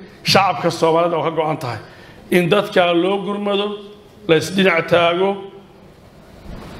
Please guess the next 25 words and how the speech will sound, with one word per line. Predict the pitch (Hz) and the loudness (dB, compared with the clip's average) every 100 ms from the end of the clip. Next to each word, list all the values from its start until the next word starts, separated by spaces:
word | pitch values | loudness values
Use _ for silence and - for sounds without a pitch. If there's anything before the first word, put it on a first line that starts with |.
| - - - - - - - - - - - - - - - - - - | -16 -14 -14 -14 -12 -12 -12 -12 -10 -8 -8 -8 -10 -12 -12 -14 -10 4
loo | 180 185 | 6 6
hiiliyo. | 151 127 127 127 127 131 - - - - | 4 0 -2 -4 -6 -8 -10 -20 -6 0
Cid | 226 | 2
looga | 208 202 196 214 | 4 4 4 2
hiilinayo | 196 185 190 190 185 196 | 2 2 2 2 2 2
oo | 185 180 | 0 0
Soomaaliyeed | 175 170 165 160 151 151 165 175 175 | 0 2 2 2 2 2 0 0 -2
oo | 165 160 | -4 -4
kale | 139 143 147 - - - - | -2 0 -2 -8 -20 -12 0
oo | 175 | 2
duulaan | 156 175 180 202 180 | 2 0 2 2 2
lagu | 175 190 | 0 0
yahay | 156 | 0
ma | 165 175 | 0 -4
jirto. | - - - - - - - - - | -6 -16 -20 -20 -20 -20 -20 -20 2
Laakiin | 156 160 190 | 2 4 2
waxay | 208 156 180 | 2 2 2
la | 240 | 2
mid | 202 | 0
tahay | 180 175 | -2 0
Laascaanood. | 170 151 160 156 180 147 - - - _ _ _ - - - - - - - - | 0 -2 0 2 2 0 -6 -20 -20 _ _ _ -20 -20 -20 -20 -20 -20 -14 2
iyo | 160 | 2
gobollada | 151 160 185 196 | 4 4 4 0
S | 185 - | -4 -4
C, | 190 156 | -2 -2